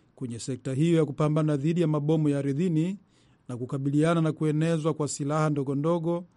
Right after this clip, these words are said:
na zana za kijeshi ambazo ni tishio kwa usalama wa raia. Marekani ilifadhili pia miradi tofauti ulimwenguni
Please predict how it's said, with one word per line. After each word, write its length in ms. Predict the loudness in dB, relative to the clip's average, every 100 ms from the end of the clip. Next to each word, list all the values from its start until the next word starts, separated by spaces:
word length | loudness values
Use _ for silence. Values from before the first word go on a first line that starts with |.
| _
na 140 | -10 -6
zana 280 | 0 2 2
za 120 | 0
kijeshi 500 | -2 0 0 0 0
ambazo 420 | 0 0 0 0
ni 60 | -2
tishio 640 | -4 -4 -2 0 0 -2 -10 _
kwa 140 | -14 -12
usalama 540 | -6 -2 0 2 2
wa 100 | 0
raia. 340 | -2 -8 -12 -14 _ _ _
Marekani 540 | -2 -2 0 2 2 2
ilifadhili 500 | 0 0 0 0 -2
pia 380 | 0 2 2
miradi 360 | 0 -4 -4 -4
tofauti 480 | -6 -4 -2 0 -2
ulimwenguni 760 | -2 0 0 0 0 0 -2